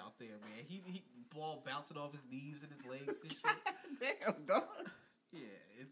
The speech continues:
Speaker 1: it looked bad out there.
Speaker 2: It looked bad out there, man.
Speaker 1: Yeah. I mean, he trying,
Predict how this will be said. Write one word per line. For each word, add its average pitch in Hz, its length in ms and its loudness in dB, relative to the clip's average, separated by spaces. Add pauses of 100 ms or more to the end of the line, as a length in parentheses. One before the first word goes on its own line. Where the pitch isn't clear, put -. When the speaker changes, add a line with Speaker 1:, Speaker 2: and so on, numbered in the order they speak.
Speaker 1:
it 151 140 -10
looked 151 220 -4
bad 123 320 -2
out 101 180 -10
there. - 480 -8
Speaker 2:
It 139 60 4
looked 135 180 6
bad 160 280 10
out 160 160 12
there, 165 240 8
man. 165 100 0
Speaker 1:
Yeah. 175 80 0 (1040)
I 123 80 -6
mean, 127 160 -6
he 214 100 6
trying, 160 680 4